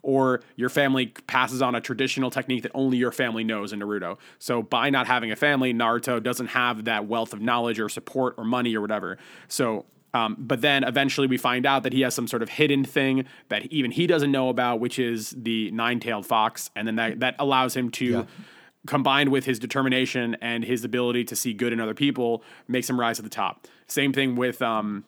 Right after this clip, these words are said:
Speaker 1: My Hero Academia. We find out in the first episode that this kid doesn't have powers. Second episode, he has powers. Combined with the abilities from before, he rises to the top. And in this world, in, uh, Black Clover, the main character has no magic powers, but somehow gets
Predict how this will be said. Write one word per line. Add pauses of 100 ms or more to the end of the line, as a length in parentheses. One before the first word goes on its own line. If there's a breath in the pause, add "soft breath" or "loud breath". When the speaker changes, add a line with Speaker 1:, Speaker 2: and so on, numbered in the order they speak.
(120)
Speaker 1:
My
Hero
Academia. (420 soft breath)
We
find
out
in
the
first
episode
that
this
kid
doesn't
have
powers. (220 loud breath)
Second
episode,
he
has
powers. (300 soft breath)
Combined
with
the
abilities
from
before,
he
rises
to
the
top. (300 loud breath)
And
in
this
world,
in,
uh,
Black
Clover, (120)
the
main
character
has
no
magic
powers, (360 soft breath)
but
somehow
gets